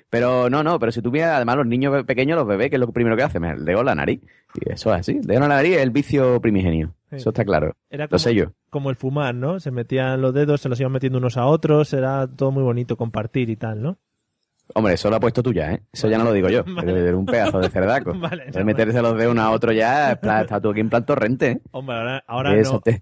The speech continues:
Speaker 2: ahora no creo, porque hay ot-, unos vicios más elaborados. Ahora la cosa está ya más expandida, pero antes que eso tenían eso, pues tú imagínate el asunto, ¿no?
Speaker 1: Está tú aquí en plan Sa-, Santiago Segura, aquí, ¿eh? ¿Nos metemos, dedito, o qué?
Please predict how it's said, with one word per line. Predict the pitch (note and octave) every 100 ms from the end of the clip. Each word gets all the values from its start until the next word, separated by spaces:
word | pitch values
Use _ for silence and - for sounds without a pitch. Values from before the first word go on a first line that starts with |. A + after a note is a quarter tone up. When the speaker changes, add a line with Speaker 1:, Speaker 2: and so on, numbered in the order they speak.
| _ -
Speaker 2:
ahora | C3 C#3
no | D#3
creo, | C#3 C#3 E3
porque | C#3 B2
hay | B2+
ot-, | C#3+ C3+
unos | C3+ C3+
vicios | C3+ C#3+
más | C#3+ C3+
elaborados. | D3 D3 C3 A#2+ D3 B2
Ahora | B2 B2
la | B2+
cosa | C3
está | C3 C#3 C#3
ya | C#3
más | C#3 C#3 D3+ D#3 -
expandida, | D3 - A2+ A#2 D3 C3+
pero | A2 G#2
antes | A2 A#2 B2 A#2
que | B2+ A#2+
eso | B2+ B2
tenían | B2+ B2+ B2+
eso, | B2+ D3
pues | C#3 D3
tú |
imagínate | D3 C#3+ C#3 B2+
el | A2
asunto, | G#2 C3+ D#3+ D#3 A#2
¿no? | D3+ - _ _ _ _ _ _ _ _ _ _ _ _ _
Speaker 1:
Está | - F#2+
tú | G#2+
aquí | G#2+
en | G#2+
plan | A2 A2+
Sa-, | A#2+ -
Santiago | C3+ B2+ A#2
Segura, | A2 G2+ A#2
aquí, | G#2
¿eh? | A2 G2+ G#2+ -
¿Nos | - A2
metemos, | - F#3+ F3+ A#2+
dedito, | E3+ A3 G3+ - -
o |
qué? | A#2+